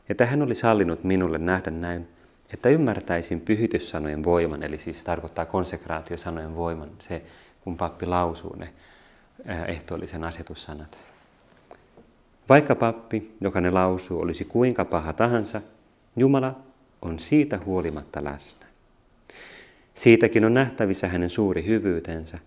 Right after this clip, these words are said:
että hän asettuu vaikkapa vihamiehensä käsiin, ja sen kaiken hän tekee minun hyväkseni ja kaikkien pelastukseksi. Tajusin selvästi myös, että pappien velvollisuutena on olla pyhempiä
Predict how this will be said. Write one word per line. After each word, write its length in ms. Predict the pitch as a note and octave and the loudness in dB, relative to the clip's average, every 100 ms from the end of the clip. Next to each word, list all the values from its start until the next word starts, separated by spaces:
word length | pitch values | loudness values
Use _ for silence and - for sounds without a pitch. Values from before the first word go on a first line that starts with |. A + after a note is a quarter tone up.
| _ _ _ _ _ | _ _ _ _ _
että 200 | G2 F2+ | -4 -2
hän 100 | G2 | 2
asettuu 480 | A2+ A#2+ A2+ - G2+ | 4 4 0 0 2
vaikkapa 540 | G#2 A2 G#2+ F#2+ F2 E2+ | 4 4 2 -2 0 2
vihamiehensä 640 | A2+ G#2 F#2+ E2 D#2+ D2+ | 2 2 0 -2 -6 -10
käsiin, 600 | - A#2 A#2 G2 F#2+ F#2 - _ _ _ _ - | -4 -4 -2 -4 -6 -8 -18 _ _ _ _ -2
ja 60 | |
sen 220 | F#2 E2+ | 0 0
kaiken 520 | D#2+ A#2 C3+ B2 G#2+ F#2 | 2 2 2 0 -4 -4
hän 140 | E2+ | -4
tekee 380 | F#2 F2+ - E2+ | -2 -2 -2 -2
minun 320 | A#2 B2 F2 | 0 0 0
hyväkseni 520 | E2+ E2 - E2 D#2+ - _ _ _ - | -4 -6 -6 -8 -8 -12 _ _ _ -18
ja 60 | F2 | -6
kaikkien 600 | G2 F2+ F2+ - E2 D2 | -2 0 -2 -8 -10 -8
pelastukseksi. 840 | D2+ D2 C#2+ - - - - - - _ _ _ _ _ _ _ | -8 -8 -10 -16 -18 -18 -20 -20 -20 _ _ _ _ _ _ _
Tajusin 340 | G#2+ A2 G#2 | 8 8 8
selvästi 400 | F#2+ A2 G2 - | 6 6 6 4
myös, 300 | G#2 A2 G#2 | 4 6 4
että 180 | G#2 G2 | 0 0
pappien 480 | A2 A2 - G2 F2+ | 2 0 2 2 6
velvollisuutena 720 | A2 A#2 G2 F2 F2+ E2 F2 | 6 4 2 0 -2 -4 -4
on 100 | F2+ | 0
olla 140 | G2+ F2+ - | 0 0 4
pyhempiä 580 | C#3+ C3 A2 A2 G2 | 4 4 -2 -4 -4